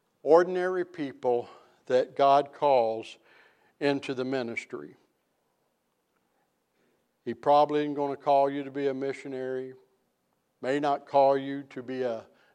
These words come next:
deacon or a Sunday school teacher, but he's regularly urging, calling each of us to serve him, to say a word of kindness, to, to give some of what he's given us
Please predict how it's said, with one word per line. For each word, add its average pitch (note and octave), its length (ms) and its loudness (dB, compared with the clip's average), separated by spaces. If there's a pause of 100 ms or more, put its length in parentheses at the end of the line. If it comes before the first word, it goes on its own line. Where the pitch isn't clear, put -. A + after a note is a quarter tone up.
(160)
deacon D3 640 -4
or A2 200 -8
a - 40 -14
Sunday D3+ 380 -2
school D3 280 -6
teacher, D3 640 -10 (720)
but D#3 120 6
he's D3 200 2
regularly C#3+ 800 4
urging, D#3 520 -2
calling D3 480 2
each D#3+ 280 -6
of A#2 120 -6
us A#2 260 -4
to B2 120 -10
serve D3 440 -4
him, A2 500 -14 (720)
to C#3+ 80 -6
say F3 260 4
a F3+ 80 6
word E3+ 280 2
of F3 120 -4
kindness, C#3 840 -10 (920)
to, C#3+ 400 -2 (320)
to C#3 320 -6
give E3 420 4
some E3 280 0
of D#3 120 0
what D#3 220 8
he's C3+ 300 -6
given C#3+ 400 2
us B2+ 480 2